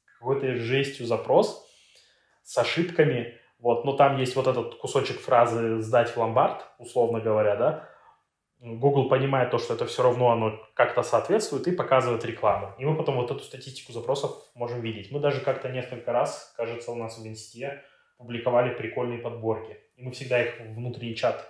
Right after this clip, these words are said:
команды скидываем, такие типа: "Ахаха, смотрите, что произошло".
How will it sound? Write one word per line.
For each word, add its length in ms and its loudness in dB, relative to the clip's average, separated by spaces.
команды 320 0
скидываем, 420 -4
такие 240 -14
типа: 320 0
"Ахаха, 320 -6
смотрите, 480 -14
что 120 -16
произошло". 600 -14